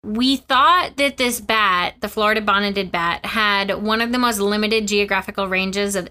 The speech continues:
any bat in North America. It was really thought only to exist in small areas in and around Naples, Florida.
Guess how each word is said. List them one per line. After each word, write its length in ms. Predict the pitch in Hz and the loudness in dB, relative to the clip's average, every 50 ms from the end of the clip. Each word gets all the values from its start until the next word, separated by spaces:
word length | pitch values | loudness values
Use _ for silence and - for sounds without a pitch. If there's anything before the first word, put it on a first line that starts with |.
| - | -6
any 260 | - 208 202 208 214 202 | -2 0 0 2 0 2
bat 240 | 202 190 190 - | 2 2 2 2
in 60 | - 196 | 0 -2
North 200 | 190 185 180 - | -2 -4 -4 -4
America. 480 | 185 170 160 156 160 - 139 - 165 _ _ _ _ _ _ - | -4 -2 -2 -4 -4 -4 -6 -8 -8 _ _ _ _ _ _ -4
It 100 | - 214 | -2 0
was 160 | 214 214 190 202 | 0 2 0 0
really 320 | 208 226 240 233 240 254 | 0 0 2 2 0 -2
thought 380 | 240 - 220 214 220 214 214 - - - | 0 0 2 2 2 2 0 -4 -4 -2
only 520 | 208 208 214 233 233 247 247 240 240 226 | 0 2 2 2 2 2 2 2 0 0
to 240 | 233 - 254 240 226 | -2 -2 0 0 0
exist 720 | 214 202 190 170 190 196 190 190 226 233 - - - - | 0 0 -2 -4 -2 0 2 2 0 0 -4 -6 -6 -6
in 240 | - 208 202 196 190 | -4 -2 -2 -2 -2
small 340 | 190 - - 214 202 208 214 | -4 -4 0 0 2 2 2
areas 640 | - - 202 202 202 208 214 208 214 208 208 208 - - | 2 0 0 2 2 2 2 2 0 0 -2 -6 -6 -4
in 220 | 202 208 208 214 | -2 -2 0 0
and 120 | 214 208 208 | 0 0 -2
around 380 | 202 190 190 180 185 185 180 | -2 -2 -2 -2 -2 -2 -2
Naples, 460 | 180 180 175 - 214 226 240 254 240 | -4 -4 -4 -4 -4 -4 -4 -4 -6
Florida. 560 | - - 247 240 254 269 277 294 311 320 330 | -6 -6 -2 0 0 2 2 2 2 0 0